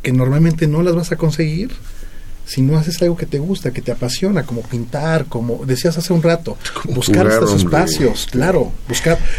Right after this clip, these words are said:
Speaker 1: buscar estos espacios de alternativos de, de, de leer, jugar, eh, subirse a una montaña rusa, una, a todos estos, eh, lugar,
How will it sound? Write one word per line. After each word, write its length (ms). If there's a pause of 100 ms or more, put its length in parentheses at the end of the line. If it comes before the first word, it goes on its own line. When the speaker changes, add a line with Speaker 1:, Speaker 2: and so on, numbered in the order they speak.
(200)
Speaker 1:
buscar 320
estos 200
espacios 540
de 360 (480)
alternativos 680
de, 140
de, 400
de 160 (340)
leer, 680
jugar, 580 (300)
eh, 340 (340)
subirse 520
a 60
una 160
montaña 520
rusa, 340
una, 280
a 240
todos 240
estos, 320
eh, 80
lugar, 340